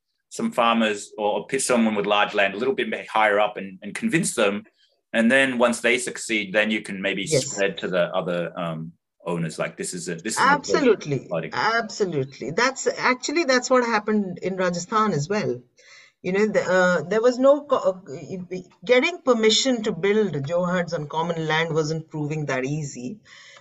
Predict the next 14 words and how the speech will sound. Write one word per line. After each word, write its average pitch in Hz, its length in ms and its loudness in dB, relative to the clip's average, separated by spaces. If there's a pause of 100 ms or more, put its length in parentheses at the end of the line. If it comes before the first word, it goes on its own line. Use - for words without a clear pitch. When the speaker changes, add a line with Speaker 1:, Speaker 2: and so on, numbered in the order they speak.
(240)
Speaker 2:
And 247 320 2
one 285 300 4
of 381 120 4
the 370 100 2
f-, - 220 -10
uh, 208 160 2
farmers 208 640 2
who 226 160 0
had 247 140 2
a 240 100 2
huge 302 320 0
amount 180 340 0
of 160 80 -8
land, 143 460 -8